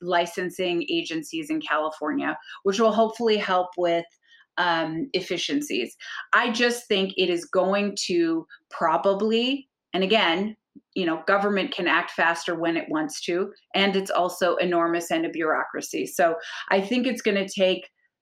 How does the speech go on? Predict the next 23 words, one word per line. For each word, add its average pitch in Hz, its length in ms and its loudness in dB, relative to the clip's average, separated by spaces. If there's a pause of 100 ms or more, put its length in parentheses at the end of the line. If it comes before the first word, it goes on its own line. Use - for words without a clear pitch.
(100)
some 175 580 -2
more 208 560 2 (160)
years, 196 600 2
a - 40 -2
handful 190 680 -4
probably 185 560 0
of 170 120 -4
years, 180 420 0 (340)
for 214 160 2
things 208 360 0
to 175 80 2
actually 185 420 0
become 185 640 -2 (140)
more 170 300 0
efficient. - 580 -4 (420)
Quick 330 320 2
fixes 254 640 0
that 185 220 4
the 180 80 -2
state 185 420 -2
could 185 220 -4
do 170 380 2
is 165 380 -2